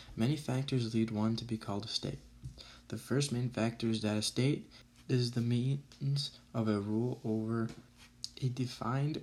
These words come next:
or sovereign s-, territory. This means that to be classified a state, you need to have a mean of rule in a political entity that is represented by a centralized government.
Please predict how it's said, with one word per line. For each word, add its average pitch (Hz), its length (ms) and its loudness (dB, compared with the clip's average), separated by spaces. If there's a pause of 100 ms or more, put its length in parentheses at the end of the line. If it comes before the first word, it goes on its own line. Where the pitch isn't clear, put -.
or 131 220 0
sovereign 117 540 2
s-, - 180 -6 (100)
territory. - 540 -6 (1400)
This 147 260 2
means 113 400 4 (420)
that 117 200 0
to 110 80 -2
be 123 100 2
classified 160 600 -2
a 170 60 -6
state, 107 460 2 (380)
you 117 100 0
need 117 160 2
to 120 100 0
have 117 320 0
a 110 120 0
mean 135 420 2 (240)
of 110 220 0
rule 120 320 2 (200)
in 113 120 0
a 110 40 2
political 131 720 2 (680)
entity 113 640 2 (420)
that 113 240 2
is 113 180 2
represented 117 600 2
by 101 140 2
a 107 180 0
centralized 117 680 2
government. 87 400 -4